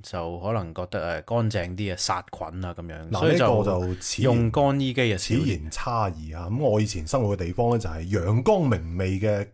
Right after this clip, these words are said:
Speaker 2: 加州啊。噉大家都應該聽過加州陽光啦，啊，咁勁啊，真係世界響晒朵㗎喇。噉有啲咁勁嘅陽光呢，大家都唔用陽光嚟去曬乾啲衫喎，反而都係用乾衣機，噉啊，何解呢？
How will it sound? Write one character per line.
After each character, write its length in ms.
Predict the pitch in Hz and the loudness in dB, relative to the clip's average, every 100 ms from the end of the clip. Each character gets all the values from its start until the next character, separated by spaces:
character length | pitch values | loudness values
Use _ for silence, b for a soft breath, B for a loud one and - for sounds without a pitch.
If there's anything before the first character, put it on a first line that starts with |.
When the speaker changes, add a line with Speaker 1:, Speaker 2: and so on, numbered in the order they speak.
| _ - | _ -2
Speaker 2:
加 160 | 123 | -2
州 240 | 120 110 110 | -2 -6 -8
啊。 120 | 90 - b b b b | -16 -16 b b b b
噉 80 | 135 | 0
大 100 | 107 | 2
家 40 | |
都 60 | 117 | 2
應 80 | 123 | 4
該 160 | 117 | 2
聽 220 | 113 120 107 | 2 0 0
過 120 | 90 - | -2 0
加 140 | 107 | 2
州 160 | 113 101 | 2 2
陽 200 | 71 78 | -2 -2
光 280 | 107 101 92 | 2 2 2
啦， 220 | 90 90 92 - | -4 -6 -10 -14
啊， 120 | 82 | -10
咁 200 | 90 92 90 | -6 -4 -4
勁 240 | 85 82 - _ _ _ _ | -4 -6 -12 _ _ _ _
啊， 100 | 80 | -10
真 220 | 90 98 | -4 -2
係 60 | 85 | -2
世 100 | 92 | -2
界 60 | |
響 200 | 95 87 113 | 0 2 2
晒 160 | 101 | 2
朵 120 | - - | 0 0
㗎 200 | 113 110 | 2 2
喇。 80 | - b b b b b - | 0 b b b b b -4
噉 120 | 208 | 0
有 80 | 208 | 0
啲 100 | 202 | 2
咁 220 | 139 143 | 2 2
勁 120 | 113 | 2
嘅 100 | 120 101 | 2 2
陽 100 | 85 | 2
光 180 | 147 170 | 2 2
呢， 60 | 165 | 2
大 120 | - | 0
家 60 | |
都 100 | 196 | 0
唔 80 | 120 | -2
用 140 | 80 85 | -4 -6
陽 240 | 73 87 | -6 -4
光 240 | 151 151 92 | 0 2 0
嚟 40 | 76 | -2
去 460 | 98 95 95 104 - _ _ | -2 -2 -2 -6 -16 _ _
曬 120 | - | -2
乾 140 | 113 117 | 0 2
啲 260 | 127 139 | 2 2
衫 180 | 127 - | 0 -2
喎， 260 | - 120 92 | -2 -2 -2
反 160 | - 123 | 0 0
而 60 | |
都 100 | 135 | 2
係 40 | 107 | 0
用 120 | 85 | -2
乾 260 | 110 107 | -2 0
衣 140 | 113 110 | 2 0
機， 180 | 113 101 | -2 -2
噉 140 | 107 | -2
啊， 80 | 80 | -4
何 160 | 76 71 | -10 -14
解 120 | 62 | -10
呢？ 100 | 92 | -10